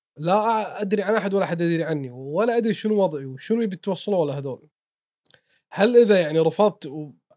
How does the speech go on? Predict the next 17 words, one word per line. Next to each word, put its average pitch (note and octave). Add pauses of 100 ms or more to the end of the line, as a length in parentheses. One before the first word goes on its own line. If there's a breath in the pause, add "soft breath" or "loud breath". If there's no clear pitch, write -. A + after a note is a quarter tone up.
أيدت F3
كلامهم D#3+
إني C#3+
تبريت D#3
وبطلع، D3+
أو C#3+
إنه C3+ (460)
إذا D3+
قلت D#3
لا E3+
راح D#3
يتهموني، D#3
يعني D#3+
مكان E3+
لا E3
أحسد D3
عليه. C3+